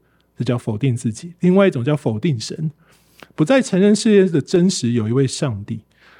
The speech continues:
把宗教呢变成一种抚慰人心的学说，或是一种正念思考的原则，也可以变成一种权力手段，或是你还有想到各种奇奇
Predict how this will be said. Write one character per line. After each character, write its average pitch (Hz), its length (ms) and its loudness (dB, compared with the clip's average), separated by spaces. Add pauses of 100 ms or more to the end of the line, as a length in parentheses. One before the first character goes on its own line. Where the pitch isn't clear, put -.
(160)
把 139 140 -2
宗 247 280 2
教 262 280 2
呢 196 260 4
变 196 200 0
成 165 100 2
一 156 40 2
种 156 160 2
抚 117 200 -4
慰 160 160 4
人 131 180 4
心 151 180 0
的 147 100 2
学 113 280 -2
说， 135 300 0
或 135 160 0
是 139 120 -4
一 135 60 0
种 110 180 -6
正 135 220 -2
念 131 200 0
思 139 220 -4
考 120 200 -4
的 104 80 -6
原 107 280 -2
则， 110 300 -4 (320)
也 110 100 -4
可 123 140 -4
以 123 60 2
变 127 180 0
成 123 80 -2
一 135 60 -2
种 117 160 -4
权 113 240 -6
力 143 140 2
手 104 260 -8
段， 117 240 -4 (260)
或 190 140 0
是 170 100 -6
你 143 100 -2
还 - 200 -4
有 165 100 2
想 131 260 -6
到 143 140 -4
各 160 340 2
种 113 280 -6
奇 - 200 -6
奇 135 300 -4